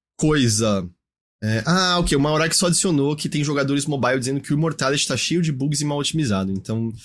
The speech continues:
nem todos, mas real, real, a pior coisa da parte de jogos da Netflix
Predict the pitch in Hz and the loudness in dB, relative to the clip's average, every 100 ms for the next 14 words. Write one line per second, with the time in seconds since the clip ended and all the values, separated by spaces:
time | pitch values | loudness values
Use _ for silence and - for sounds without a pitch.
0 | - _ 123 135 131 131 151 - - _ | -20 _ -2 0 2 2 0 -2 -10 _
1 | - - 151 185 262 190 131 160 113 _ | -8 0 2 4 4 4 2 -2 -4 _
2 | _ _ _ - 139 - - 160 147 208 | _ _ _ -6 -6 -4 0 4 4 4
3 | - - 170 131 110 120 104 92 _ _ | 0 2 4 4 2 0 0 -4 _ _
4 | _ _ _ 107 135 - 135 127 - 117 | _ _ _ -2 -2 0 0 0 0 -2
5 | 127 107 123 151 180 180 165 143 123 - | 0 2 2 4 4 2 0 -2 -4 -6
6 | 120 165 - - - | -6 -6 -4 -6 -6